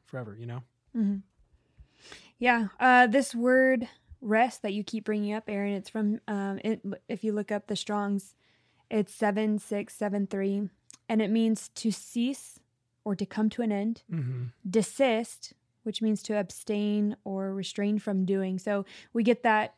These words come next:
Speaker 2: that word,
Speaker 1: There's two
Speaker 2: um,
Speaker 1: sides to it almost.
Speaker 2: Well, yeah, the, and the word Sabbath. So we keep talking about this Sabbath rest.
Speaker 1: Mm-hmm.
Speaker 2: Um, the Bible talks about Sabbath. So it's a Hebrew word, um, the word Sabbath, and it's made up of three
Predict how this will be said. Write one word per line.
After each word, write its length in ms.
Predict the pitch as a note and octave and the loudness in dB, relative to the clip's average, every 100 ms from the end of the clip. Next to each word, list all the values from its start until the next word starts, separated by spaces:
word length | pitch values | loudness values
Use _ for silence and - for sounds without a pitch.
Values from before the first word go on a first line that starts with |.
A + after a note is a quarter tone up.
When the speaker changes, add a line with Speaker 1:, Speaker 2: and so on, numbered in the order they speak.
| - | -6
Speaker 2:
that 200 | G#3+ G#3+ | -2 0
word, 400 | G#3 G#3+ G#3+ G3 | 0 0 0 0
Speaker 1:
There's 140 | D3+ G#3 | -2 0
two 60 | G3 | 0
Speaker 2:
um, 40 | |
Speaker 1:
sides 340 | - B2 A#2 - | 0 -2 -6 -10
to 120 | - | -10
it 60 | A2 | -10
almost. 380 | A2 G#2+ - - _ - | -12 -14 -16 -18 _ -6
Speaker 2:
Well, 260 | G#3+ A3+ A3 | 2 2 2
yeah, 260 | A3+ A#3 G#3 | 4 4 4
the, 260 | F#3+ A3 - G#3+ | 0 -2 -6 -4
and 160 | - A3+ | 4 6
the 60 | |
word 220 | A3+ B3 | 6 4
Sabbath. 640 | - - F#3+ G#3+ A#3 - - _ _ _ | 2 -2 0 2 0 -4 -18 _ _ _
So 200 | - G3+ | -2 0
we 140 | A3 | 0
keep 160 | G#3 G#3+ | -2 -2
talking 160 | G#3 G#3 | -2 -2
about 140 | F#3+ | -2
this 160 | G3+ - | -4 -2
Sabbath 440 | - G#3 G3+ G3 | 0 2 0 -2
rest. 360 | G#3 A3 - D#3+ | -2 -2 -4 -6
Speaker 1:
Mm-hmm. 500 | C3 B2 - - G#3+ | -4 -8 -12 -6 -2
Speaker 2:
Um, 240 | G#3 G3+ | 2 2
the 60 | G3+ | 4
Bible 220 | G#3+ G#3 | 2 2
talks 200 | G#3+ F#3+ | -2 -2
about 300 | G#3 G3+ - _ - | -4 -4 -6 _ -12
Sabbath. 500 | - A3 G#3+ G#3+ - _ _ _ | 0 2 2 0 -6 _ _ _
So 160 | - C#4 | 6 8
it's 120 | C#4+ | 8
a 40 | C#4 | 6
Hebrew 380 | B3 C#4+ E4+ | 4 4 4
word, 500 | D#4+ A#3+ G#3+ A3 A3+ - | 6 6 6 4 0 -4
um, 320 | A3+ A3 G#3 | -2 0 0
the 100 | G#3 | 2
word 200 | G#3+ A3+ | 4 4
Sabbath, 400 | A3+ G#3 G#3 G#3+ - | 2 0 0 -2 -2
and 220 | A3 A3 | 0 2
it's 120 | G#3+ A3+ | 0 0
made 140 | A#3 | 0
up 80 | A3+ | 0
of 140 | G3 | -2
three 460 | - A3 A#3+ C4 | -2 -2 0 0